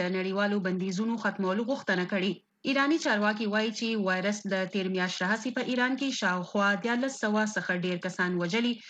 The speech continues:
او اتلس سوه څخه زیات یې په دې ناروغۍ اخته کړي. د ایران د صحت وزارت ویاندې کیانوش جهانپور د پنجشنبې په ورځ ټویټ وکړو چې په هر ساعت کې پنځوس نوې پیښې مخې ته راځي او په هر لسو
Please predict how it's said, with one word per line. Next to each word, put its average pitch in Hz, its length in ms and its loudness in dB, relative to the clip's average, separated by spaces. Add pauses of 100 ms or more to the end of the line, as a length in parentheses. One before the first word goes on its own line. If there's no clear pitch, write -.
(240)
او 254 60 4 (140)
اتلس 294 400 0
سوه 247 280 2
څخه 180 360 -2
زیات 190 260 -2
یې 190 180 -2
په 190 100 0 (200)
دې 233 100 2 (120)
ناروغۍ 247 360 0 (120)
اخته 175 240 -6
کړي. 185 200 -2 (320)
د - 20 2 (200)
ایران 294 280 4
د 285 160 4
صحت 208 280 0
وزارت 185 480 2
ویاندې 233 480 2
کیانوش 190 500 0
جهانپور 190 500 2
د 226 220 2
پنجشنبې 190 500 0
په 208 120 0
ورځ 240 160 0 (100)
ټویټ 170 240 0
وکړو 247 300 0 (100)
چې 269 100 0 (140)
په 277 80 0 (100)
هر 302 120 2 (100)
ساعت 220 360 0
کې 180 100 0 (360)
پنځوس 247 420 2 (260)
نوې 269 280 2
پیښې 214 340 -2
مخې 196 220 -2
ته 175 140 -2
راځي 165 280 0 (360)
او 233 60 6 (100)
په 254 140 2
هر 269 200 2
لسو 277 160 -2